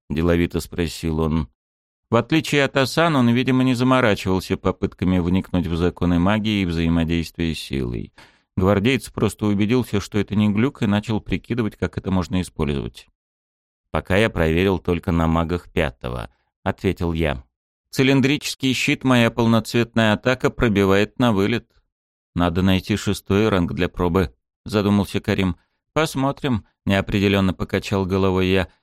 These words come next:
«Нельзя оставлять свидетелей. Ты понимаешь, что если хоть кто-то узнает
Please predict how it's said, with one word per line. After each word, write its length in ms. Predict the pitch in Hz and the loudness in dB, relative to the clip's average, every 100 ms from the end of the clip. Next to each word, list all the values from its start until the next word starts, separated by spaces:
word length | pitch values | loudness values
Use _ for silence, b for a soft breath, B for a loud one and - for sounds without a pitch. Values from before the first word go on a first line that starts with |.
| b - | b -4
«Нельзя 480 | 127 120 95 123 | 0 0 2 0
оставлять 520 | 135 - 120 101 110 107 | 0 -2 -2 0 -2 -4
свидетелей. 840 | - 107 101 95 92 82 82 - _ _ _ _ | -6 -4 -2 -4 -2 -4 -6 -10 _ _ _ _
Ты 60 | - | -2
понимаешь, 420 | - 175 190 160 | 2 2 2 0
что 160 | - | -2
если 220 | 120 - 110 | -2 0 -2
хоть 240 | - - | -2 -6
кто-то 320 | - 127 117 | -2 -2 2
узнает 500 | 107 98 104 98 - | 2 4 2 2 -2